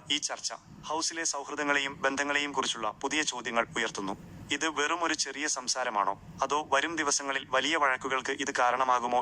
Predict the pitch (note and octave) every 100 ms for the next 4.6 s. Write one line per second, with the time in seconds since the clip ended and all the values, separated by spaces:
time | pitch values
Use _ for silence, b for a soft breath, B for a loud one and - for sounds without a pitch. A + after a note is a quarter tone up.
0 | A#2+ A#2+ A#2 G2+ G2 F#2+ F2+ - - -
1 | G#2 F3 - C#3+ - D3 C3+ C3 B2 B2
2 | A#2+ A#2+ D3 C3 B2+ A#2 A#2 - B2+ D3+
3 | D3 A2 G#2 G#2 F#2 - - - C#3 E3+
4 | F#3+ F#3+ F#3 E3+ E3 D#3+